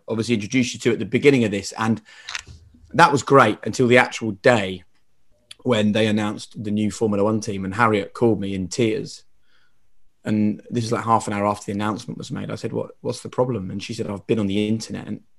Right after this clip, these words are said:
and everyone thinks you're gonna be useless." And she'd actually gone onto a, the B B C Sport website where they had a forum at the time. And on the Formula One forum, there was a whole list of people saying, "Why have you given this job to a,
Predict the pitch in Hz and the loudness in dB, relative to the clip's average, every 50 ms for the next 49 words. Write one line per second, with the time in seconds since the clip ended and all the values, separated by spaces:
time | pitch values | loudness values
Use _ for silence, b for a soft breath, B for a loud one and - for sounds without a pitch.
0 | - - 104 101 101 98 104 92 - 110 104 - - - - 113 101 - 107 104 | -16 -12 -8 -8 -6 -6 -8 -10 -10 -10 -10 -10 -12 -12 -12 -10 -8 -6 -6 -6
1 | 95 85 104 101 98 95 _ _ _ _ _ _ _ _ _ _ - 107 107 110 | -6 -6 -6 -6 -6 -8 _ _ _ _ _ _ _ _ _ _ -6 -2 -2 -2
2 | 104 - - - 117 - - - b b b b b b b b b b b b | -2 -4 -10 -12 -14 -14 -18 -20 b b b b b b b b b b b b
3 | b b - 117 117 113 113 - - - - 160 147 151 143 - - 123 104 - | b b -2 0 2 0 0 -2 -6 -4 0 2 4 2 2 2 -2 -4 2 4
4 | 135 131 127 120 - - 110 101 87 - _ - - 95 - 131 123 120 117 110 | 4 6 6 4 0 -2 -6 -6 -6 -12 _ -8 -8 -4 2 4 6 6 6 4
5 | 113 - - 117 - - - 110 107 104 110 110 110 - - 107 101 - 101 104 | 0 -4 -4 -10 -10 -4 0 0 0 2 0 -2 -2 -2 -6 -6 -6 -4 -4 -4
6 | 104 107 113 110 107 - - 123 120 123 120 110 104 - - 113 - - 98 98 | -2 -2 -2 -2 -4 -4 2 4 6 6 6 4 2 0 -6 -10 -8 -6 -6 -6
7 | 95 101 104 104 101 101 - - - 131 127 120 117 110 110 107 117 113 107 98 | -4 -4 -4 -2 -4 -4 -4 -2 0 2 2 4 4 4 4 4 4 4 2 2
8 | 87 - 123 123 117 104 107 107 107 107 107 110 107 110 - - - - 123 127 | 2 4 4 6 6 4 2 0 -4 -2 -2 -2 -2 -4 -6 -8 -6 2 4 6
9 | 123 123 120 120 127 131 123 - - 117 110 - 117 120 117 - 110 98 - 117 | 8 8 8 6 4 2 0 -2 -6 -8 -6 0 0 0 0 0 -4 -8 -6 -6
10 | 107 101 98 98 101 117 139 143 147 123 - - - 110 127 113 110 107 107 107 | -4 -4 -2 -2 0 2 2 2 0 -4 -6 -4 -6 -4 -2 -2 -2 -2 -4 -6
11 | 104 - - 107 - 110 107 - - - 101 90 | -8 -8 -8 -2 -2 -2 -2 -2 -2 -6 -6 -6